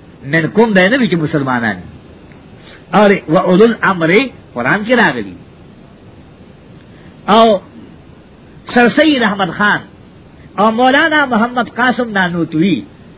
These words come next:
دی دواړه هم درسو. د دې استازو مولانا مملوک علي چې دا هغه نه مولانا محمد قاسم هم علم زده کړو او سر سید احمد خان هم دا هغه نه علم زده کړو.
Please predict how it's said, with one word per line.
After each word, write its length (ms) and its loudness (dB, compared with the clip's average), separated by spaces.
دی 120 4
دواړه 220 4
هم 240 -2
درسو. 320 -4
د 160 2
دې 260 4
استازو 560 -2
مولانا 540 -2
مملوک 440 -6
علي 260 -6
چې 100 0
دا 80 2
هغه 220 -2
نه 200 0
مولانا 540 0
محمد 480 -4
قاسم 340 -2
هم 120 -4
علم 340 0
زده 140 -2
کړو 240 0
او 120 4
سر 220 0
سید 320 0
احمد 280 -2
خان 280 -2
هم 140 -6
دا 80 -2
هغه 180 -2
نه 80 -6
علم 300 -6
زده 120 -10
کړو. 240 -18